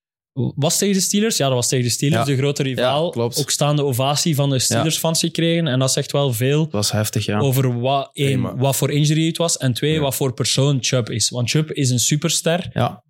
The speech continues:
Speaker 1: maar wel
Speaker 2: Babbelt
Speaker 1: een,
Speaker 2: nooit.
Speaker 1: een super atypische
Speaker 2: Ja.
Speaker 1: N F L-superster. Geen,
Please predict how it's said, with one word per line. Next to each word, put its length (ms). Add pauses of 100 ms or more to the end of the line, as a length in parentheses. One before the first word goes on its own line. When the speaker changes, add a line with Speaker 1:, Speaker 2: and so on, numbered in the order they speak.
(140)
Speaker 1:
maar 160
wel 400
Speaker 2:
Babbelt 260
Speaker 1:
een, 80
Speaker 2:
nooit. 260
Speaker 1:
een 80
super 420
atypische 600
Speaker 2:
Ja. 180
Speaker 1:
N 40
F 60
L-superster. 720
Geen, 360